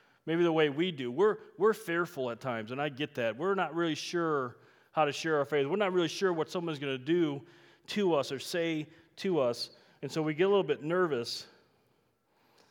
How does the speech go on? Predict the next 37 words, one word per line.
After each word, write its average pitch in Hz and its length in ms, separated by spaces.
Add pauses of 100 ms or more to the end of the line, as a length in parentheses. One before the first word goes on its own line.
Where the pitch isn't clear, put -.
(640)
But 165 140
the 160 80
apostles 196 560
and 160 100
disciples, 156 500
they 180 100
experienced 165 540
confidence 151 760 (1600)
through 151 140
this 135 120
persecution. 135 800 (440)
And 170 100
what 180 120
I'm 185 140
praying 226 380
for 196 180
this 170 220
morning 190 300
is 147 100
that 151 160
we, 190 120
as 156 200
we 233 140
look 208 240
into 196 240
this 143 400 (420)
this - 180
morning, 180 200
I, 156 180
I 160 40
pray 226 320
that 165 220
we 233 320
gain 190 340
that 170 140
same 175 240
confidence. 135 680